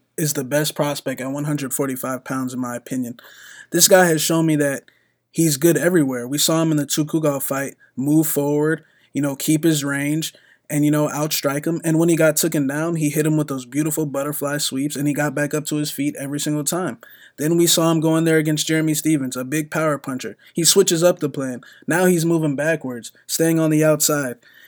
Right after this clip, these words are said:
and, you know, outstriking him, landing those body kicks, landing those leg kicks. And even when they got inside the pocket, he beat Jeremy. And then we saw him take down Jeremy easily two times, where guys like D one wrestlers like Bermudez, Frankie Edgar,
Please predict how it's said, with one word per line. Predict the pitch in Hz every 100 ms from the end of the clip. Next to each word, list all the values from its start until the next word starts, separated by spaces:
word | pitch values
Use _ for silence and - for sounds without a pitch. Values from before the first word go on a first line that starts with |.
| -
and, | 151
you | 151
know, | 143 151
outstriking | 123 151 151 170 180 180 143
him, | 127
landing | 135 156 156
those | 156 147
body | 135 147 147
kicks, | - 131 -
landing | 147 156
those | 151 147
leg | 143 147 -
kicks. | 123 117 - - _
And | 202 208
even | 226 226 208
when | 208
they | 202
got | 196 196
inside | 196 185 190
the | 175
pocket, | 190 185 156 147
he | 143
beat | 139 131
Jeremy. | 131 120 113 - - -
And | - 190
then | 202
we | 190
saw | 196 180
him | 165
take | 175 160
down | 160 160
Jeremy | 156 156 151 135 - -
easily | 202 208 202 170 147 131
two | - 165
times, | 151 143 135 131
where | 160 160 147 - _ _ _ -
guys | 156 160 151 160
like | 151 131
D | 175
one | 170 165
wrestlers | 175 170 151
like | 156 147
Bermudez, | 147 151 170 160 147 135
Frankie | - 165 156 147
Edgar, | 170 160 151